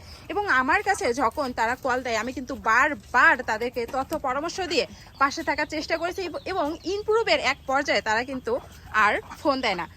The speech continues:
কারণ তাদের হাঁসটা সুস্থ হয়ে যায়। তো এই ব্যাপারগুলো আসলে কষ্টের জায়গা থেকে কিংবা এই ব্যাপারগুলো আমার মনের ভিতরে দুঃখের জায়গা কিংবা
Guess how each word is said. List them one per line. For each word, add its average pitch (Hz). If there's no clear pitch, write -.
কারণ 240
তাদের 254
হাঁসটা 262
সুস্থ 339
হয়ে 294
যায়। 202
তো -
এই 381
ব্যাপারগুলো 311
আসলে 247
কষ্টের 277
জায়গা 240
থেকে 320
কিংবা 330
এই 359
ব্যাপারগুলো 254
আমার 277
মনের 330
ভিতরে 359
দুঃখের 277
জায়গা 233
কিংবা 294